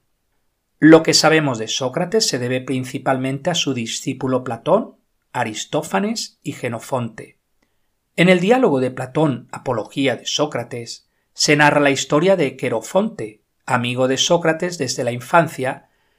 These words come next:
quien preguntando al oráculo de Delfos acerca de si había alguien más sabio que Sócrates,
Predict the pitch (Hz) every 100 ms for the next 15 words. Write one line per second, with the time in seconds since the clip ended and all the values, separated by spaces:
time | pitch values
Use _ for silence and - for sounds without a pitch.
0 | _ _ - 170 170 175 170 170 170 240
1 | 202 113 104 104 120 131 143 135 131 143
2 | 170 - - - - - - - 151 143
3 | 156 147 143 151 143 151 156 156 135 113
4 | 110 - 131 120 123 123 135 - 147 123
5 | 123 123 117 -